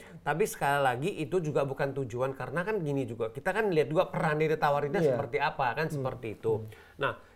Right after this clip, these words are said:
Speaker 1: yang penting sih kalau menurut gua adalah ke, kita berkar-, apa, mengambil project itu karena memang kesetelan gua itu ngerasa klik, ngerasa cocok dengan karakternya dan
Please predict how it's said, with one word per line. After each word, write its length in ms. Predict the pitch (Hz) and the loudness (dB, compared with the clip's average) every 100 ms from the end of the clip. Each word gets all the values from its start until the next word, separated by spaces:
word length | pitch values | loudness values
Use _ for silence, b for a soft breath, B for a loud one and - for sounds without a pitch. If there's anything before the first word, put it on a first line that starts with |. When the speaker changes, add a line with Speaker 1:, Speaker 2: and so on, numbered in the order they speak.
| b | b
Speaker 1:
yang 160 | 156 165 | 2 6
penting 200 | 175 196 | 8 6
sih 160 | 233 - | 4 2
kalau 160 | 165 | 2
menurut 240 | 151 143 123 | 2 -2 0
gua 320 | 131 175 226 B B | 4 4 2 B B
adalah 640 | - 139 135 170 214 - - - _ _ _ - | -4 0 4 4 4 -2 -20 -20 _ _ _ -2
ke, 160 | 165 156 143 147 147 - - | 2 4 4 0 -2 -8 -2
kita 240 | 175 233 | 4 6
berkar-, 400 | 196 170 151 143 | 4 4 2 4
apa, 240 | 143 139 208 | 2 4 6
mengambil 320 | 208 170 160 | 6 8 6
project 400 | 156 147 143 131 | 6 2 2 0
itu 80 | 135 | 0
karena 240 | - 170 185 | 0 -2 0
memang 320 | 143 180 196 - - _ _ _ _ - - | 2 0 -2 -8 -20 _ _ _ _ -20 -8
kesetelan 720 | - - - - 147 147 135 | -6 -6 -4 2 4 4 4
gua 160 | 135 131 | 6 6
itu 160 | 131 | 6
ngerasa 560 | 202 165 131 165 - - | 4 4 -2 -6 -8 -4
klik, 240 | 196 202 | -4 -2
ngerasa 320 | 147 127 117 147 | -4 -4 -6 -8
cocok 260 | 123 156 147 | -10 -8 -4
dengan 180 | 139 135 | -4 -4
karakternya 480 | 127 135 131 147 165 | -4 -6 -4 -4 -2
dan 160 | 139 | -2